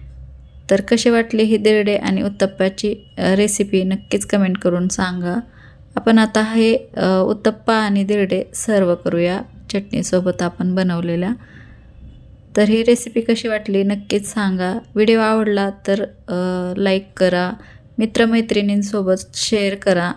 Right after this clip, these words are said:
आणि चॅनलला नक्कीच सबस्क्राईब करा. तर अशा पद्धतीने आपले हे दिरडे तयार आहेत, उत्तप्पे तयार आहेत आणि खूप छान चविष्ट आणि पोटभरीचा असा पदार्थ आहे. नवरात्राच्या दिवसात,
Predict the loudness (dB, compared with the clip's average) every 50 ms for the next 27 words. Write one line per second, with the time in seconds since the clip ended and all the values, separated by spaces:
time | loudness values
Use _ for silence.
0 | -6 -6 -4 -2 -2 -2 -2 -2 -4 -6 -6 -2 0 2 2 2 2 0 0 0
1 | 0 0 -2 -4 -4 -6 -8 -6 -6 -6 -4 -2 -2 -2 0 -2 -4 -2 -2 -2
2 | -4 -4 -4 -6 -6 -6 -4 -4 -6 -8 -12 -20 -20 -20 -20 -20 -20 -20 -20 -20
3 | -20 -20 -20 -20 -6 -2 0 2 4 4 4 2 2 2 2 2 2 2 2 2
4 | 2 0 0 0 0 0 0 0 2 2 2 2 4 4 4 4 4 2 2 2
5 | 2 2 2 2 2 0 0 0 0 0 0 -2 -4 -4 -4 -4 -4 -2 0 -2
6 | -2 -2 -2 -4 -2 0 0 0 0 0 0 0 0 0 0 0 -2 -2 -4 -8
7 | -14 -20 -20 -20 -20 -20 -20 -20 -20 -10 -4 -2 0 0 0 2 0 0 0 -2
8 | -4 -10 -8 -6 -4 -2 0 0 0 2 2 2 2 2 0 -2 -4 -6 -4 0
9 | 0 2 2 2 0 -2 -2 0 0 0 2 2 2 2 2 2 2 2 2 0
10 | 0 0 -2 -4 -6 -2 0 0 2 2 2 0 -2 -2 0 0 2 2 2 0
11 | 0 -2 -4 -8 -12 -18 -18 -18 -16 -16 -16 -8 -2 2 4 4 6 4 4 2
12 | 2 2 2 2 4 4 4 4 4 4 4 4 2 0 0 0 0